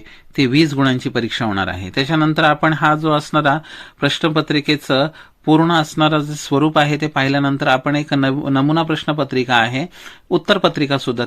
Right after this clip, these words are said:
तीच आहे, त्यातच उत्तरपत्रिका आहे, ती आपण पाहूया. तुम्हाला स्क्रीनवर दिसत असेल, श्रवण कौशल्य पहिलं कौशल्य आहे. त्याच्यामध्ये बघा, एक शब्द लेखन दिलेले आहेत, आपण शब्द लिहिलेले आहेत,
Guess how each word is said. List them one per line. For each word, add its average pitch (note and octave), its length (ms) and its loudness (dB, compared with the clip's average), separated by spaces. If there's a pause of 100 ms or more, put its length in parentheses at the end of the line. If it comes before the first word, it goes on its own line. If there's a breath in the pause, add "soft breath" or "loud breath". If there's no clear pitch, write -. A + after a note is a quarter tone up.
तीच A#2+ 200 -4
आहे, B2+ 160 -2
त्यातच D3 300 -6
उत्तरपत्रिका A#2 680 -4
आहे, A#2 280 -2 (340 loud breath)
ती D#3+ 80 4
आपण B2+ 280 0
पाहूया. A#2+ 340 -2
तुम्हाला C3+ 280 -4
स्क्रीनवर A#2+ 440 -2
दिसत G#2+ 220 -8
असेल, A#2 320 -2 (440 loud breath)
श्रवण D#3+ 280 4
कौशल्य E3+ 540 0
पहिलं C#3+ 340 2
कौशल्य D#3+ 500 0
आहे. D3+ 280 0 (320 loud breath)
त्याच्यामध्ये D#3 420 2
बघा, D#3+ 180 2 (120)
एक D#3 200 0
शब्द D3 280 0
लेखन D3 320 0
दिलेले C#3+ 280 2
आहेत, C#3+ 240 0
आपण C3+ 220 0
शब्द D3 260 -2
लिहिलेले C#3+ 360 2
आहेत, D#3 240 0